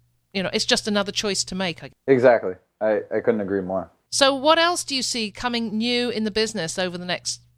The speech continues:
Speaker 1: let's say, five years?
Speaker 2: You were talking about, uh, the U S or the rest of the world being in twenty fourteen and Canada's banking industry being in nineteen fifty-five.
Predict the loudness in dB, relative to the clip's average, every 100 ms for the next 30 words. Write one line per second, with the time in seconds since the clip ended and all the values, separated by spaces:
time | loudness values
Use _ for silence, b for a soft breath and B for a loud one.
0 | _ -6 -4 -2 -2 0 0 2 -2 -2
1 | -8 _ _ _ -2 6 8 10 8 6
2 | 2 4 6 6 2 -6 _ _ _ -4
3 | -2 -2 -4 -2 2 8 10 10 8 4
4 | 0 2 6 4 4 4 6 6 2 -4
5 | -6 -6 -2 0 0 0 -2 4 6 6
6 | 4 4 6 6 4 -2 -2 -2 -2 -2
7 | 0 0 4 4 4 0 6 4 4 2
8 | 6 6 6